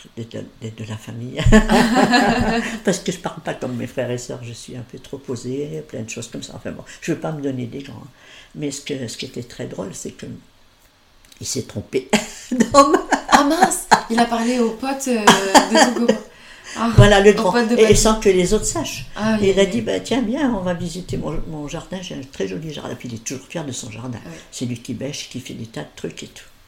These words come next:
Speaker 1: C'est plus tard que j'ai, j'ai réfléchi à tout ça, que je me suis dit, « Mais au fait »
Speaker 2: Il s'était trompé de,
Speaker 1: Ouais,
Speaker 2: de garçon.
Speaker 1: ouais.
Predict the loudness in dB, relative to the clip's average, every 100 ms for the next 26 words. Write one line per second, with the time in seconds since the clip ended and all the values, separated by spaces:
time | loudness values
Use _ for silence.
0 | -12 -10 -10 -2 0 0 -2 -2 -4 -4
1 | -6 -6 -8 -8 -8 -8 -8 -8 -8 -8
2 | -10 -8 -8 -8 -8 -8 -8 -8 -8 -8
3 | -8 -8 -6 -8 -8 -12 -10 -8 -8 -12
4 | -14 -12 -10 -8 -8 -6 -4 -6 -4 -6
5 | -6 -10 -8 -8 -8 -10